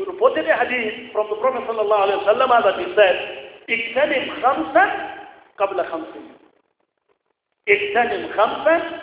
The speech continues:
قبل خمس." Make use of five before the occurrence of another five.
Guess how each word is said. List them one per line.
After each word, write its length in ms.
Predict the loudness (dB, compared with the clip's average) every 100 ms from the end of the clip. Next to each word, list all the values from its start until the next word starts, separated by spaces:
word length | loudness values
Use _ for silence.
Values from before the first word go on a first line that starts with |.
| -18 -20 0
قبل 260 | 2 2 -2
خمس." 300 | -6 -8 -12 -18 -20 _ _ _ _ _ _ _ _ _ _ _ _ _
Make 460 | 2 2 2 -4 -6
use 560 | -6 -6 -8 -12 -18 -2
of 220 | -2 0
five 300 | 4 6 6 2 -6 -10 -16 -20 -16 -4
before 300 | 0 2 2
the 80 | 0
occurrence 640 | 0 0 0 0 -2 -6
of 120 | -8 -8 -8
another 260 | -6 -4 -6
five. 180 | -10 -14